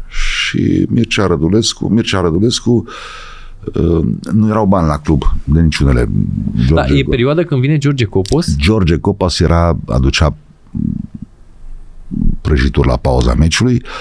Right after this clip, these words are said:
Speaker 1: și se erija în sponsor, deci nu dăduse niciun ban. A intrat, uh, cu vreo patru-cinci etape înainte în campion-, uh, în vestiar.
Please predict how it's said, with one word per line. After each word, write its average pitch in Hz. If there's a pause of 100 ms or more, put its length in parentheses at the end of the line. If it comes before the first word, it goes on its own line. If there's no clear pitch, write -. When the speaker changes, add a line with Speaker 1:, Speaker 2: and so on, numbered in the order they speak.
(280)
Speaker 1:
și -
se 98
erija 87
în 78
sponsor, 76
deci 78
nu 73
dăduse 65
niciun 67
ban. 104
A 101
intrat, 85
uh, 69
cu 64
vreo 67
patru-cinci 67
etape -
înainte 64
în 60
campion-, 60
uh, 53
în 60
vestiar. 80